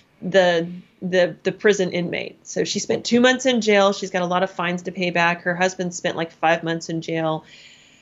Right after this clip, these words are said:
she's out. She just got out, um, late last month, and, um, neither one of her daughters are attend-, both her daughters got in, so she paid for both her kids to go to the school, and now neither one of them are attending school there. So not only did she ruin her life,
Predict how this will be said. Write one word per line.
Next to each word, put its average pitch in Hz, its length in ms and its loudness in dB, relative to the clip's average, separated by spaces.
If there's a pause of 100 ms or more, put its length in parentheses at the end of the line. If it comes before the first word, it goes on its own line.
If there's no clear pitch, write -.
(120)
she's 285 260 2
out. 202 220 2
She 208 120 -4
just 202 180 0
got 175 160 0
out, 165 520 0
um, 160 400 -8
late 170 220 -4
last 156 340 -6
month, 165 380 -2
and, 147 260 -4 (440)
um, 170 260 0
neither 214 200 6
one 208 100 4
of 208 80 -2
her 214 100 2
daughters 190 400 2
are 180 140 -2
attend-, 180 340 -8
both 269 220 0
her 220 80 -2
daughters 202 300 0
got 160 180 -2
in, 165 160 -4
so 175 100 -8
she 190 480 -4 (100)
paid 220 300 2
for 196 100 -2
both 196 280 0
her 190 80 -4
kids 180 320 -2
to 175 100 -10
go 180 100 2
to 170 100 -2
the 165 100 -8
school, 165 540 0 (520)
and 180 280 0
now 180 140 2
neither 180 280 0
one 180 200 0
of 170 60 -2
them 160 160 -6
are 156 60 -4
attending 156 400 -6
school 175 260 2
there. 151 140 2
So - 120 2
not 226 160 2
only 269 140 2
did 233 120 0
she 226 220 0
ruin 226 300 2
her 214 240 0
life, 277 400 0